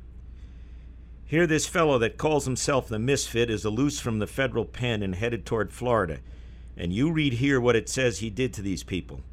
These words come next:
Just you read it. I wouldn't take my children in any direction with a criminal like that a loose in it. I couldn't answer to my conscience if I did." Bailey didn't look up from his reading, so she wheeled around then and faced the children's mother,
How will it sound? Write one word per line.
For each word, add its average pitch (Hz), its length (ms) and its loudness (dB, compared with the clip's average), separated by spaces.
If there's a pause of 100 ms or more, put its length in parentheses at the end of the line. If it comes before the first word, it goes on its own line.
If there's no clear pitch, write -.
(340)
Just 170 300 -4
you 160 100 2
read 147 220 4
it. 113 80 4
I 127 100 6
wouldn't 147 300 2
take 113 200 0
my 98 160 -2
children 101 460 -2
in 113 140 -4
any 143 200 0
direction 104 560 0
with 82 140 -4
a 82 60 -6
criminal 110 500 0
like 101 240 0
that 107 240 0
a - 20 -2
loose 95 320 -2
in 90 140 -2
it. 90 140 -2 (520)
I 113 60 -2
couldn't 139 260 2
answer 131 300 0
to 117 80 -2
my 117 140 0
conscience 110 640 -2
if 92 120 -8
I 101 120 -2
did." 87 340 -2 (1160)
Bailey 110 320 0
didn't 101 260 0
look 101 180 -4
up 104 200 -4
from 87 160 -4
his 85 180 -6
reading, 87 380 -4
so 95 180 -4
she 90 160 -6
wheeled 104 340 0
around 98 420 0
then 98 200 0
and 90 160 -4
faced 95 320 -4
the 90 80 -12
children's 87 560 -4
mother, 85 340 -4